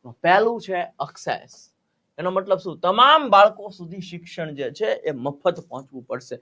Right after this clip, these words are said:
ઓકે, તમે જો આરટીઈ બે હજાર નવ ની વાત કરો ને, તો ધોરણ, સોરી, અ, છ થી ચૌદ વર્ષના બાળકોને મફત અને ફરજિયાત શિક્ષણની વાત છે.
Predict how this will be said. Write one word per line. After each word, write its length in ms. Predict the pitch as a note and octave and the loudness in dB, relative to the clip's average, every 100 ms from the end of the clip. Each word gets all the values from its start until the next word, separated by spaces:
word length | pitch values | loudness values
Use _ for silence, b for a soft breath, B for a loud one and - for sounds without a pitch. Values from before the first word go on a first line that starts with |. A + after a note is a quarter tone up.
| B C#3+ - | B -14 -8
ઓકે, 220 | D#3+ C#4 | 2 2
તમે 400 | C#4+ E3 G3+ A3 | 4 0 2 0
જો 220 | F#3 - | -2 2
આરટીઈ 640 | - - A#3 - B3+ A#3+ C4 | 6 6 4 -6 -12 -10 -6
બે 180 | G#3+ B3+ | 4 4
હજાર 340 | B3+ B3 B3+ | 4 2 -2
નવ 240 | A3+ B3 | -2 -4
ની 120 | C4 C4 | -4 0
વાત 240 | B3+ B3+ | 0 -2
કરો 220 | C4 B3 | -6 -4
ને, 200 | F3+ E3 b b _ - | -6 -8 b b _ 2
તો 280 | B3 C#4+ | 6 6
ધોરણ, 420 | E3 E3+ G#3+ B3+ A#3 _ _ _ D3+ | 4 0 2 0 -2 _ _ _ -2
સોરી, 280 | E3+ B2 D#2+ D3 C#3 | -2 -2 -10 -14 -4
અ, 220 | C3+ C3+ | 0 0
છ 160 | B2+ - A3 A3+ | 0 2 4 4
થી 160 | C4+ | -4
ચૌદ 380 | G3+ A3 B3 C4 | -2 2 2 2
વર્ષના 380 | G3 G#3 - G#3+ | 0 0 -2 -2
બાળકોને 440 | F3+ F3+ F#3 - | 4 2 2 -4
મફત 360 | G#3 D#3+ - G#3+ | -4 -6 -8 -12
અને 120 | F3+ | -10
ફરજિયાત 440 | E3+ E3 E3 D#3 D3 | -8 -8 -8 -8 -10
શિક્ષણની 460 | D3 - C#3 C#3 | -14 -20 -18 -12
વાત 260 | A2 C3 - | 0 0 0
છે. 220 | G#2 _ | -8 _